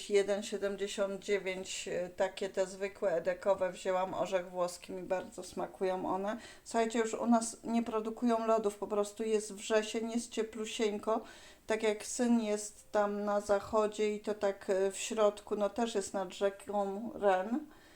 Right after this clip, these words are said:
ale tam u nich jest non stop trzydzieści stopni, a tu po prostu już nie ma lodów, nie produkują, jakieś resztki takie totalne, wyskropki.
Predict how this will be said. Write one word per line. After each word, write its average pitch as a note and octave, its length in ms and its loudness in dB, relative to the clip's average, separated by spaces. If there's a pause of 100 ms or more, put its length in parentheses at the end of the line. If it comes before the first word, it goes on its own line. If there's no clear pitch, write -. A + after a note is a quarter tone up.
(300)
ale G#3 240 4
tam A3 260 0
u - 80 -4
nich A#3 220 -2
jest A3+ 200 -2
non A3+ 160 0
stop A3+ 260 -4
trzydzieści A3+ 600 -6
stopni, - 520 0
a E3+ 100 -2
tu A#3 120 -4
po A#3 140 0
prostu A#3+ 320 -2
już A#3 260 -2
nie B3+ 120 2
ma B3 200 6
lodów, A3+ 400 2
nie A#3 140 -4
produkują, A#3 600 -2
jakieś A3+ 340 -2
resztki A#3 540 -2
takie A3 320 -2
totalne, G#3 680 2
wyskropki. G3+ 960 -2